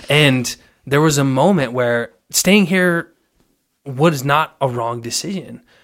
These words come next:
but there was something that God was doing in my life and in that moment that I actually needed to stay. So the guy I was moving with was the guy who was discipling me.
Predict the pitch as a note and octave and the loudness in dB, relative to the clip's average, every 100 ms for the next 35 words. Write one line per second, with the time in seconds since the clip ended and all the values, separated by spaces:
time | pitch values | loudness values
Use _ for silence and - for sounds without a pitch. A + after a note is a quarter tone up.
0 | _ C#3 B2+ D3 D#3 - C3 D#3 F3+ F#3 | _ -8 -4 -2 0 0 -2 -4 -4 -4
1 | E3 B2+ - A#2 C3 C#3+ B2+ B2+ C3 B2+ | -2 -6 -6 -6 -4 -4 -6 -6 -6 -6
2 | A#2 A2 A2+ A#2+ B2 A#2+ G#2+ G#2+ G#2+ D#3 | -6 -4 -6 -8 -10 -8 -8 -8 -6 -6
3 | D#3+ A#2+ A#2 B2+ D#3 C3+ B2+ A#2+ A#2 B2 | -6 -8 -8 -10 -8 -8 -8 -10 -12 -6
4 | - - A#2 B2+ A#2+ A#2 A#2 B2 D3+ C3 | -6 -4 -6 -6 -8 -12 -8 -4 -2 -4
5 | A#2+ C3 A2 A2 A2 G#2+ - - G#2+ G#2+ | -6 -6 -8 -10 -10 -10 -12 -14 -12 -12
6 | A2 A2+ G#2+ B2 - C3+ C3 | -14 -14 -12 -12 -14 -16 -20